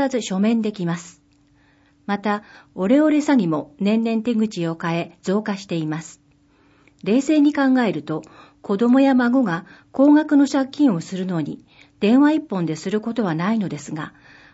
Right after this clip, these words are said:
相手の話術に騙される人が多いのです。怪しい電話の応対に気をつけて、必ず誰かに相談して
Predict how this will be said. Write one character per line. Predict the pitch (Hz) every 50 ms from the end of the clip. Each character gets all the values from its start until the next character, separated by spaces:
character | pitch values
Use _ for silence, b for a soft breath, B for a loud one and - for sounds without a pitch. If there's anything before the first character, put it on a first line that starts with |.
| b b
相 | - 208 247 247
手 | 262 254
の | 240 240
話 | 240 247 247
術 | 220 214 214 190 175
に | 175 175
騙 | 170 190 185 214 220
さ | - 269
れ | 254 262
る | 214 220
人 | 196 - - 165 156
が | 156 156 165
多 | 202 226 254
い | 233 175
の | 156 147
で | - 151
す。 | 170 - - - _ _ _ _ _ _ _ b b b b b b b b b b b b b
怪 | - 202 226 269 311 330
し | 311 - 330 320
い | 285
電 | 277 285 277 269
話 | 269 262 254
の | 247 233 220 226
応 | 247 254
対 | 247 247 233 226 214
に | 208 214 214
気 | - 208
を | 202 214
つ | 220 -
け | - 202 180
て、 | 180 139 120 - - _ _ _ _ _ _ _ _ _ _ _ -
必 | - 214 233 262 262 277 262
ず | 262 254 254 247 B B B B B
誰 | 254 285 311 302
か | 294 -
に | 180 175
相 | 170 - 214 208 208
談 | 202 196 196 196
し | 196 -
て | - 180 165 165